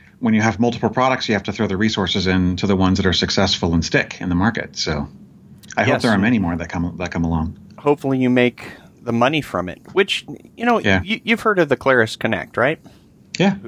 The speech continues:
Speaker 2: I mean, who hasn't? So the interesting thing that I think a lot of FileMaker developers have about Claris Connect and how they're gonna integrate is I think that they're, they think there's gonna be some type of magical connection.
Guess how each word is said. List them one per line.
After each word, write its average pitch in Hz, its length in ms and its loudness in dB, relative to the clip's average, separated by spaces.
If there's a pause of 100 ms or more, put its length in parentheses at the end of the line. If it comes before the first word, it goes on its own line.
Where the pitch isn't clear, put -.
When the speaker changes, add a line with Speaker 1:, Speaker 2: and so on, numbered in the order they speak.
(140)
Speaker 2:
I 104 60 -16
mean, 101 100 -16
who 120 140 -2
hasn't? 98 340 0 (320)
So 185 380 -2 (240)
the 175 180 0
interesting 226 460 -2
thing 147 220 0
that 135 100 4
I 127 60 4
think 143 260 -2
a 110 80 0
lot 120 240 2
of 117 80 0
FileMaker 123 840 0 (460)
developers 120 1000 0 (160)
have 107 580 -4 (100)
about 113 440 0
Claris 135 320 -2
Connect 143 440 -4
and 117 160 -4
how 127 320 0
they're 139 140 0
gonna 127 200 -2
integrate 143 600 -2 (640)
is 151 180 0
I 147 80 4
think 262 240 -2
that 233 140 2
they're, 165 180 2
they 143 300 -2
think 175 240 -2
there's 147 160 2
gonna 151 180 0
be 143 100 -4
some 147 220 -2
type 139 160 -6
of 107 80 -6
magical 117 640 -4
connection. - 560 -6